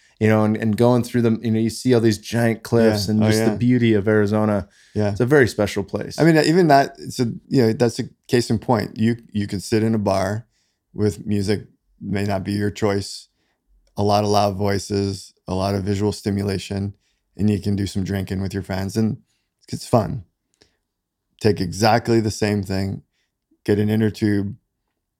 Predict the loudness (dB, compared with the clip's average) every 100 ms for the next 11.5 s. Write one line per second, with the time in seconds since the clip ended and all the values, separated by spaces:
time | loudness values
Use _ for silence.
0 | -2 0 2 4 4 2 -4 -6 -10 _
1 | _ _ _ _ -2 2 2 0 -2 0
2 | 0 0 -6 -2 -2 0 -2 -4 -6 -4
3 | -2 -4 -8 -10 _ _ _ _ _ 0
4 | 0 0 -6 -20 -20 _ -2 2 4 2
5 | 0 0 0 0 -2 -2 -6 -12 _ -10
6 | -6 -2 0 0 2 0 0 0 0 2
7 | 0 -2 _ -4 -4 -2 0 0 0 -2
8 | -4 _ _ _ _ _ _ -8 -4 -2
9 | 0 0 -2 -6 _ _ _ -14 0 2
10 | 2 0 -2 0 -2 -4 -2 -2 -2 -2
11 | 0 2 2 -2